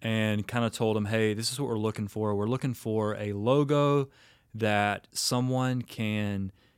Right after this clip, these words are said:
see on television, hopefully one day, and they can Google that logo to find out what our name is."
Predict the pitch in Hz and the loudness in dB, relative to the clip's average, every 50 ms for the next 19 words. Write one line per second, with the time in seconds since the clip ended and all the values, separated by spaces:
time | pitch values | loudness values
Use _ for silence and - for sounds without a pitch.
0 | _ _ - - - - 143 147 156 160 165 - - 147 147 143 123 104 101 98 | _ _ -6 -4 0 2 4 4 4 2 0 0 0 0 0 0 0 0 0 -2
1 | 92 107 104 104 95 - 113 110 104 - - 117 110 110 110 110 107 104 98 87 | -2 -2 -4 -6 -6 -6 -4 -4 -4 -4 -4 -4 -4 -2 -2 -2 -2 -2 -4 -4
2 | 90 95 101 101 - _ _ _ - - 113 113 113 110 110 107 107 104 104 104 | -6 -8 -10 -12 -14 _ _ _ -8 -4 0 0 2 2 2 2 0 0 0 -2
3 | 98 - - _ _ _ _ _ _ _ _ _ _ _ _ _ - 117 117 110 | -4 -6 -10 _ _ _ _ _ _ _ _ _ _ _ _ _ -2 0 0 0
4 | 120 110 104 101 104 127 123 127 131 135 143 139 139 139 131 - _ _ _ _ | 0 -2 -2 -2 0 2 4 4 4 4 2 0 0 -2 -4 -10 _ _ _ _
5 | _ _ _ _ _ _ _ _ _ _ _ _ _ _ _ _ - 117 117 101 | _ _ _ _ _ _ _ _ _ _ _ _ _ _ _ _ -2 0 0 0
6 | 113 117 113 117 117 110 101 104 101 95 95 95 95 95 98 - _ _ - 117 | 0 2 4 6 6 4 4 2 -2 -2 -2 -2 -4 -4 -6 -10 _ _ -10 -8
7 | - - 110 104 101 95 87 95 101 95 95 92 92 90 87 87 87 82 82 - | -4 -4 -2 -2 -2 -4 -4 -4 -6 -6 -6 -6 -8 -8 -10 -12 -12 -14 -14 -14
8 | - - - - | -12 -12 -12 -12